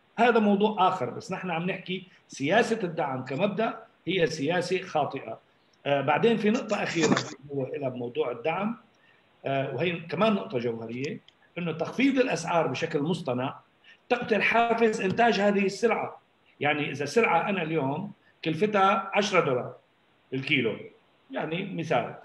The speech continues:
وقت الحكومة بتاخدها وبتبيعها بثلاثة دولار، أي مزارع أو أي منتج، سواء كانت سلعة صناعية أو سلعة، آه، زراعية أو حتى سلعة خدمية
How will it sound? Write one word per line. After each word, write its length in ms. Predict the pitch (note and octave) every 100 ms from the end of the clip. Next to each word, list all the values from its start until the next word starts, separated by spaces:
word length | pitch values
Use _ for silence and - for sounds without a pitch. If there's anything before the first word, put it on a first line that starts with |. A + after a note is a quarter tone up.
| - _ _ _ - -
وقت 220 | D#3 D#3
الحكومة 400 | D3+ F3 B3 A3+
بتاخدها 440 | G#3 G3 - A3+
وبتبيعها 340 | G#3+ F#3+ G#3+ G3
بثلاثة 380 | F#3+ G#3 G3+ E3+
دولار، 300 | C3+ A#2+ - _ _ _ _ _ _ _ _ _ _ - - -
أي 280 | B3 B3 A#3
مزارع 760 | G#3 F#3+ G3 F3 F3 G3 - - - _ _ _ _ _ _ _ _ _ _ _ - _ -
أو 220 | C3 -
أي 180 | G3+ A3
منتج، 500 | A3 A#3 D#3 D#3 D#3+ - _ _
سواء 320 | - C3 D#3+ -
كانت 280 | D3+ C#3
سلعة 280 | B2+ D3+ B2+
صناعية 680 | B2 C3 C3+ C3+ E3+ G3+ B3+ - _ _
أو 120 | F3+
سلعة، 680 | F3+ D#3+ C3 B2+ B2+ B2+ - -
آه، 140 | B2+ A#2+
زراعية 520 | A2 C3+ B2+ E3 A3+
أو 100 | G3+
حتى 400 | G3+ G3+ F3+ G3 - _ _
سلعة 280 | - F3+ E3
خدمية 540 | D#3+ F3+ E3 C3+ A2+